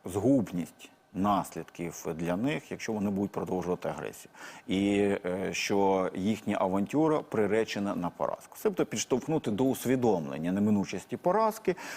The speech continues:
ну і, відповідно, сподіватися на те, що, усвідомивши неминучість поразки, російське керівництво відкоригує свою стратегію.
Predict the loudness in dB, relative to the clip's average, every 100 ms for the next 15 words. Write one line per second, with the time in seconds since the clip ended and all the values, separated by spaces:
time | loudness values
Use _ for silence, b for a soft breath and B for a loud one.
0 | B B 4 6 6 4 2 2 2 0
1 | -2 -2 2 2 2 -2 -2 -2 -2 -4
2 | 0 0 0 2 4 4 4 2 0 2
3 | 4 4 2 -2 -6 0 2 2 0 0
4 | 0 2 0 -2 -4 0 0 2 2 2
5 | -2 -2 -2 -2 0 2 2 2 0 -2
6 | -2 -2 -6 -6 -8 -10